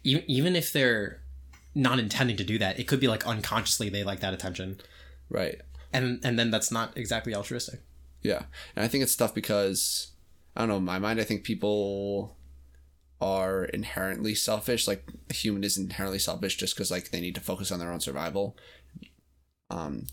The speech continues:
Speaker 2: so it's like, you have to train, you have to, like, really train yourself to be selfless.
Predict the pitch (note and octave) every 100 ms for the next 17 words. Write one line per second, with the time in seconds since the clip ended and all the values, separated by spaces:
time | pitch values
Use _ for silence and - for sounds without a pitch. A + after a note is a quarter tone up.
0 | - - F#2+ - F2+ F2 - - - -
1 | - - - - _ _ _ - A#2+ A#2
2 | - - - G#2+ G#2+ G#2+ G#2 A2+ A#2+ G2
3 | G2+ G#2 F#2+ - F2+ F#2+ F2+ F2+ E2+ -
4 | E2+ E2+ E2+ E2 - - - - - -
5 | - F#2 - - - - -